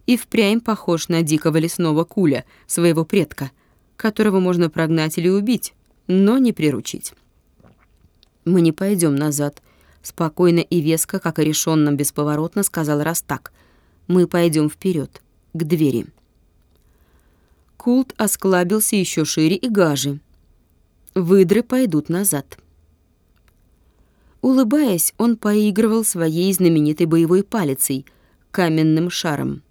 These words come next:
надетым на крепчайшую рукоять морёного дерева. Как бы невзначай Растак положил ладонь на рукоять меча. Понятливый Хукан, не дожидаясь взгляда вождя, повторил его жест и сделал шаг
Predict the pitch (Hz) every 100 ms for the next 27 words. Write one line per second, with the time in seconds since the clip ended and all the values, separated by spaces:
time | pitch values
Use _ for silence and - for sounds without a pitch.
0 | _ 175 165 151 156 151 143 143 151 151
1 | - 170 196 - 160 147 156 151 160 165
2 | 170 151 151 165 165 143 139 139 _ _
3 | _ _ _ _ _ _ _ 247 233 214
4 | 233 226 233 240 - 185 147 151 - 160
5 | 151 160 160 151 156 147 151 147 170 190
6 | - _ - 170 160 156 156 156 190 -
7 | 170 143 139 _ _ _ _ _ _ 233
8 | 254 302 277 269 262 - 247 - 220 226
9 | - _ _ 226 254 247 240 226 170 156
10 | 156 - - 160 165 160 156 156 156 156
11 | 185 196 220 - 220 202 156 156 156 160
12 | 220 - - _ _ _ 220 214 185 170
13 | 247 269 - - 175 190